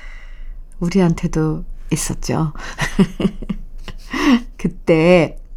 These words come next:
그 설레는 마음이 되살아나는 것 같고요. 이제 우수도 지났고 점점 봄이 다가오면서 고운 꽃들이 피어날 텐데요. 아,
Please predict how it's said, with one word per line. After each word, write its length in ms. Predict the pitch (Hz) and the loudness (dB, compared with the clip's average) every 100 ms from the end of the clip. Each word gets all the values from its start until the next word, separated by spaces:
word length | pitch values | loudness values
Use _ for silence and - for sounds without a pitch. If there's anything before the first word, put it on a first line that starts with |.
| - - - - - - | -16 -16 -14 -14 -16 -6
그 220 | - 214 | 6 6
설레는 520 | 208 339 339 330 311 285 | 6 4 6 6 4 4
마음이 500 | 190 180 175 180 180 | 4 4 4 4 2
되살아나는 960 | - 180 220 208 185 156 151 147 143 | 0 2 4 4 4 2 0 -2 -2
것 280 | 143 143 - | -6 -8 -10
같고요. 720 | 151 143 - 147 180 190 123 - - - - | -10 -10 -4 2 6 6 2 -16 -20 -16 -6
이제 440 | 151 160 156 151 - | -4 0 0 0 -2
우수도 500 | 208 262 277 220 240 | 0 2 2 2 2
지났고 800 | - 208 214 214 - 247 311 320 | 2 0 2 -2 -2 6 6 6
점점 580 | 233 180 175 180 175 | 2 2 2 2 0
봄이 580 | 180 - 202 214 160 156 | -2 0 4 6 4 0
다가오면서 1000 | 170 170 151 170 - 156 156 147 147 214 220 - - - | -4 -6 -2 -4 -2 -2 0 -2 0 0 -2 -10 -18 -12
고운 640 | - 196 220 233 247 247 240 | 4 6 6 6 6 4 2
꽃들이 580 | 233 240 226 175 147 143 - - - - | -2 -2 -2 -2 -4 -8 -16 -18 -16 -16
피어날 460 | - 254 226 160 143 | -4 -2 0 -2 -2
텐데요. 580 | 156 131 143 170 165 - - - - | -4 -2 2 2 2 -2 -12 -12 -10
아, 260 | 180 160 | -8 -8